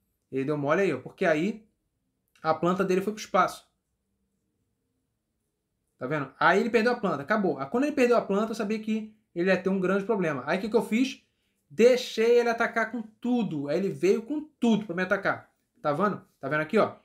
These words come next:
Eu pensava o quê? Pô, ele vai atacar aqui. Só que ele botou essa carta, galera, de priorizar aqui, ó,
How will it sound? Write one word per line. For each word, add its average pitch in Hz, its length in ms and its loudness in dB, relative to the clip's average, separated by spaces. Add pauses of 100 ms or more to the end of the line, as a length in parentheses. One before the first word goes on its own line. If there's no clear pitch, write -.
(120)
Eu 233 140 6
pensava 240 360 2
o 240 60 0
quê? 220 120 -2
Pô, 190 140 0
ele 160 80 0
vai 175 120 0
atacar 202 280 -2
aqui. 196 120 -8
Só 185 120 -6
que 208 80 -6
ele 202 60 -2
botou 196 220 0
essa 220 140 -4
carta, 185 340 0
galera, 151 380 -2 (260)
de 151 120 -6
priorizar 165 500 2
aqui, 175 200 -2
ó, 175 220 -2